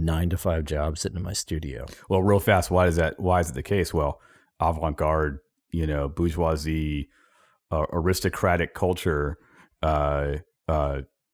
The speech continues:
Speaker 2: looks down on the working class, and to talk in a working class kind of way about the, the,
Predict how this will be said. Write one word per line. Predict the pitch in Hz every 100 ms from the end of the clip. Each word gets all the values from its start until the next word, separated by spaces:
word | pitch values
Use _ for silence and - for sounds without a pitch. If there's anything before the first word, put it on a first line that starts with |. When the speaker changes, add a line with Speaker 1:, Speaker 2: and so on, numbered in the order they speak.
| -
Speaker 2:
looks | 90 98 -
down | 80 98 95
on | 87
the |
working | 80 90 87 76
class, | - 67 69 - - - _ _ _ _ _ _ _ _ _ _ _ -
and | 87 78
to | 78
talk | 80 - 104 95
in | 98
a | 82
working | 82 90 92 85
class | - 82 -
kind | - 87
of | 76
way | 76 85 85
about | 76 73 78 -
the, | 78 - 76
the, | 76 71 69 69